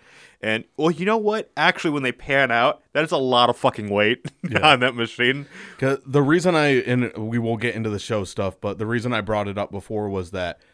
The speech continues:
Speaker 2: Pug's, uh, one of Pug's thing is that he, like, he likes Jen, and, like, She-Hulk comes with that, so he kinda likes She-Hulk.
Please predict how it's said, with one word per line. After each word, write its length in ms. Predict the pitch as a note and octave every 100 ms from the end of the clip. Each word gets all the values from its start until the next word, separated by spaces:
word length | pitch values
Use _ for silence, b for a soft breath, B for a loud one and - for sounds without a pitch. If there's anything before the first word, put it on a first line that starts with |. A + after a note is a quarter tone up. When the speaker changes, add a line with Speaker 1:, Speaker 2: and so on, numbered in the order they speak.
| _ _ _ A#2 -
Speaker 2:
Pug's, 460 | B2 B2+ B2 - -
uh, 140 | B2+ A2+
one 200 | A2 B2+
of 80 | G#2
Pug's 260 | A#2+ G#2+ -
thing 220 | A2 G2+
is 160 | F#2+
that 220 | F#2+ F#2 F2
he, 180 | G2+
like, 300 | F#2 F2+ E2 _ _ _ _ _ _ _ -
he 420 | G2 C3 D#3 D#3 _ -
likes 400 | A#2+ B2 G#2+ A2+
Jen, 560 | G2+ B2 A2+ F2 F2 - _ _ _
and, 160 | A2 G#2+
like, 200 | G2+ F2
She-Hulk 480 | - C3 A2+ A2+ -
comes 280 | A#2+ A#2 G#2
with 100 | G2
that, 200 | F#2 -
so 100 | G2
he 60 |
kinda 320 | E2+ G#2 G#2
likes 220 | A2 A2 -
She-Hulk. 420 | B2 A#2+ C#3